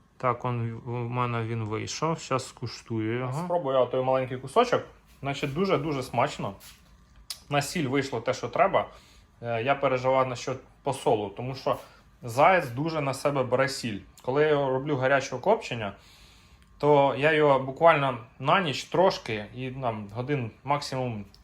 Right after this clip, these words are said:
десять. Тобто, чим менше, тим краще. Ну, гаряче копчення на себе бере завжди більше, типу, солі, чим холодне. Ну, от і це непогано вийшло. Так що цей вийшов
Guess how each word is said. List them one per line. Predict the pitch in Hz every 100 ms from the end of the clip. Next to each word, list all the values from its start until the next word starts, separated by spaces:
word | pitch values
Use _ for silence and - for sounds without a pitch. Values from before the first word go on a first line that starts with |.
| - -
десять. | 113 139 139 110 - - - - - _ _
Тобто, | 170 -
чим | - 147 139 135
менше, | 190 196 143
тим | 147 147
краще. | 151 104 - 110 - - _ -
Ну, | 139
гаряче | 180 196 170
копчення | 175 - 160
на | 151
себе | 156 156 147
бере | 147 147 -
завжди | 147 180 139
більше, | 127 120 110 110
типу, | 110 - 113
солі, | - 104 101
чим | 117 107
холодне. | 117 104 98 95 - - - - _ -
Ну, | 170 247
от | 226
і | 190
це | 196
непогано | 175 170 139 139 135
вийшло. | 127 120 - 110 - _ _ _ _ _ _ _ - -
Так | 127 120
що | 135
цей | 123 147 147 - -
вийшов | 127 131 - 110